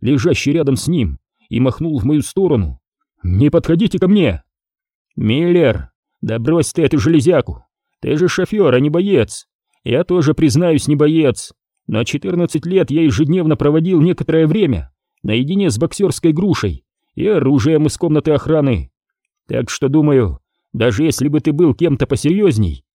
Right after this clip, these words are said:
чем просто водитель, это не изменило бы результата". "Говорите, что вам надо?" "Информация", сказал я и улыбнулся. "Я ничего не знаю".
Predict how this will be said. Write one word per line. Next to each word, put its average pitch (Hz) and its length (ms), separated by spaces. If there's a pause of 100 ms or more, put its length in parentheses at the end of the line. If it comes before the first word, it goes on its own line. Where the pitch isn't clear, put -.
(160)
чем 160 240
просто 170 380
водитель, 143 560 (360)
это 160 240
не 202 160
изменило 190 420
бы 139 120
результата". 147 720 (460)
"Говорите, 117 640
что - 180
вам 175 160
надо?" 151 360 (520)
"Информация", 170 1200 (260)
сказал 110 420
я 131 340 (220)
и - 140
улыбнулся. 120 920 (600)
"Я 117 600
ничего 156 360
не 185 100
знаю". 165 480